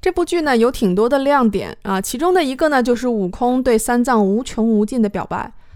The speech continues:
所以呢，今天的节目自然是不能错过这些表白的片段。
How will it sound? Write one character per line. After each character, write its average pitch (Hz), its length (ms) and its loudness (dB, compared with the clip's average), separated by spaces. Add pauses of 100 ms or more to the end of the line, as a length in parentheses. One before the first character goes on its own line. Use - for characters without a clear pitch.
(320)
所 302 220 0
以 330 100 0
呢， 285 200 2
今 285 160 0
天 294 120 2
的 285 120 0
节 190 160 -2
目 208 120 0
自 262 140 -2
然 220 140 4
是 240 100 -6
不 277 140 -2
能 220 120 2
错 294 200 -2
过 247 100 -2
这 226 100 0
些 233 160 -2
表 214 240 -4
白 139 140 -8
的 180 100 -4
片 233 320 -2
段。 185 300 -2